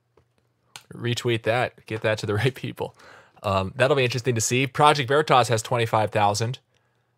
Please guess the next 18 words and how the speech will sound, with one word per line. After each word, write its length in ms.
um, 460
for 400
voter 260
fraud. 360
Or, 140
or, 200
or, 420
uh, 180
I 20
should 180
say 260
a 360
prize 520
or 180
re-, 280
reward 500
for 340
newsworthy 680